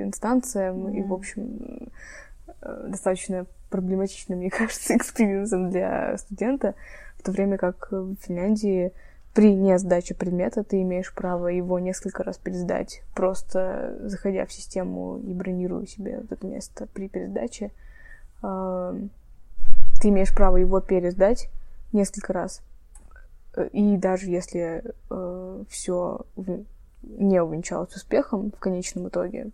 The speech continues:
Speaker 1: после нескольких пересдач, ты имеешь право взять курс заново на следующий год.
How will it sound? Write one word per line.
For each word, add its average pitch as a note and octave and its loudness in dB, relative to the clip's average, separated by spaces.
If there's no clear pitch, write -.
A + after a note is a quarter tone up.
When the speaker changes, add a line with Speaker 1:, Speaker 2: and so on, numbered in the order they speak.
Speaker 1:
после - -10
нескольких - -16
пересдач, G#3 -12
ты G3 -6
имеешь F#3 -10
право G3+ -6
взять F#3+ -8
курс F#3+ -8
заново F3+ -6
на G3 -10
следующий F#3+ -8
год. G3+ -8